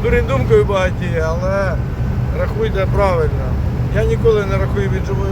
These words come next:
ваги, бо я не здаю. А я рахую те, як би я продав. І це як моя робота. От. Лучше продати одне, чим пересрати сотню.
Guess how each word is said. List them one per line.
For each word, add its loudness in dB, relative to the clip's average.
ваги, 2
бо 0
я 0
не 0
здаю. 0
А 0
я 2
рахую 0
те, 2
як 0
би 2
я 2
продав. 0
І 0
це 2
як 0
моя 2
робота. 2
От. 0
Лучше 2
продати 2
одне, 0
чим 0
пересрати 0
сотню. 0